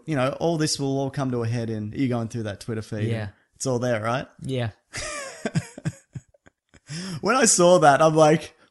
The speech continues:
Speaker 1: "This isn't a real thing. Nobody's actually bothered to do this." But no, it's, uh,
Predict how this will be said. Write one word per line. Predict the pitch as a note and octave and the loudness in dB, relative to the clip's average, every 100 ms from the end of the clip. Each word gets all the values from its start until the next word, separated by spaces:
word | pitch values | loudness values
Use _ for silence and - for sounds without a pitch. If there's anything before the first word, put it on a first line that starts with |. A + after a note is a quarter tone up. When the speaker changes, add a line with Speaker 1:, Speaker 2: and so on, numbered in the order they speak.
| - | -2
Speaker 1:
"This | A3+ - | 0 2
isn't | C#3+ C3 | 2 0
a | A#2 | -2
real | A#2+ B2+ | -2 -2
thing. | B2 B2+ C#3 | -4 -4 0
Nobody's | D#3+ D3+ C#3+ | 2 2 2
actually | C3 C3 - B2 | 0 -2 -2 -4
bothered | A2 B2 A2+ A2+ | -2 -2 -2 -6
to | A#2+ | -8
do | A2 A#2 A2+ | -6 -4 -4
this." | G#2 G2+ - - - _ | -6 -10 -10 -10 -14 _
But | B2 A#2+ | -8 -4
no, | B2 G#2+ | -2 -2
it's, | G#2+ - | -4 -4
uh, | B2 A2 G2 | -2 -2 -4